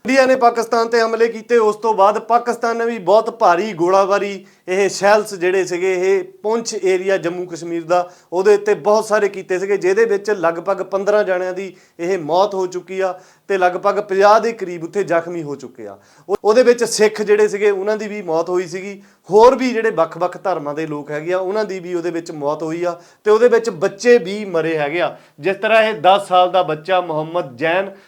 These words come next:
ਤੇ ਇਹ ਬਾਰਾਂ ਸਾਲ ਦੀ ਕੁੜੀ ਹੈਗੀ ਆ ਜੋਆ, ਇਹ ਵੀ ਵਿਚਾਰੇ, ਇਹ ਜਿਹੜਾ ਹਮਲਾ ਹੋਇਆ ਪਾਕਿਸਤਾਨ ਦੁਆਰਾ,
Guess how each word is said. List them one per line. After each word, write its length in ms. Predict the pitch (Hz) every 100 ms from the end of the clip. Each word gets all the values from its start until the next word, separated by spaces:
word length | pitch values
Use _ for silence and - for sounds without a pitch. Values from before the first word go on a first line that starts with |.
| _
ਤੇ 80 | 202
ਇਹ 160 | 190 185
ਬਾਰਾਂ 340 | 147 175 196
ਸਾਲ 280 | 170 175 175
ਦੀ 100 | 165
ਕੁੜੀ 280 | 160 156 160
ਹੈਗੀ 200 | 156 156
ਆ 100 | 170 143
ਜੋਆ, 420 | 131 165 175 170 - _ _
ਇਹ 140 | 175 208
ਵੀ 100 | 220
ਵਿਚਾਰੇ, 400 | 160 165 165 180
ਇਹ 240 | 165 185 170
ਜਿਹੜਾ 460 | 170 180 160 156 -
ਹਮਲਾ 240 | 151 170 160
ਹੋਇਆ 220 | 151 156
ਪਾਕਿਸਤਾਨ 600 | 156 147 160 156 151 151
ਦੁਆਰਾ, 440 | 143 139 147 165